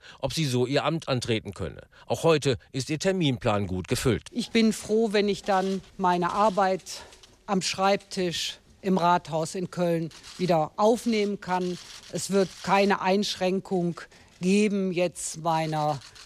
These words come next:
Speaker 2: Ämter oder meiner Termine, die heute noch da sind.
Speaker 1: Der Prozess gegen den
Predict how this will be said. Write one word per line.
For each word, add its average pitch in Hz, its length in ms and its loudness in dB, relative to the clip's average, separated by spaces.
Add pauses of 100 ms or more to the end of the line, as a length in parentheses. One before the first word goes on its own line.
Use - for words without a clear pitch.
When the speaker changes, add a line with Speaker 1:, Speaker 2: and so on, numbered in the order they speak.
(120)
Speaker 2:
Ämter 190 560 2
oder 170 280 0
meiner 156 540 -2 (480)
Termine, 185 460 4
die 151 160 -4
heute 160 300 -4
noch 147 260 -8
da 190 280 2
sind. 196 580 -4
Speaker 1:
Der 135 80 2
Prozess 165 440 2
gegen 190 220 2
den 214 120 2